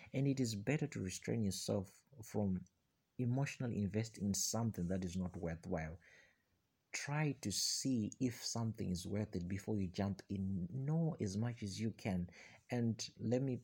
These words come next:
also say this, 'cause I don't wanna leave you on, on hold. You might have these questions, which is okay. Like I normally say, post any questions if you, if you,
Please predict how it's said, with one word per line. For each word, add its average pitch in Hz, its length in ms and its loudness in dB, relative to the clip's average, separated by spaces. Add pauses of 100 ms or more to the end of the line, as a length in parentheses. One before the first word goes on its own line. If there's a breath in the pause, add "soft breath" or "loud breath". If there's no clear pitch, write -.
(220)
also 113 240 2
say 101 220 2
this, 95 220 0
'cause 98 160 0
I 98 40 2
don't 104 120 2
wanna 101 180 4
leave 90 280 2
you 90 260 0
on, 85 240 -4
on 90 140 0
hold. 80 400 -4 (180)
You 107 160 0
might 98 200 2
have 104 220 -2
these 92 180 0
questions, 95 440 -2
which 120 140 0
is 101 140 0
okay. 107 440 -2
Like 92 160 0
I 95 40 4
normally 95 320 2
say, 117 240 -2 (500 loud breath)
post - 340 -2
any 107 140 0
questions 92 480 -2
if - 220 -6
you, 87 180 -2
if - 240 -8
you, 90 140 0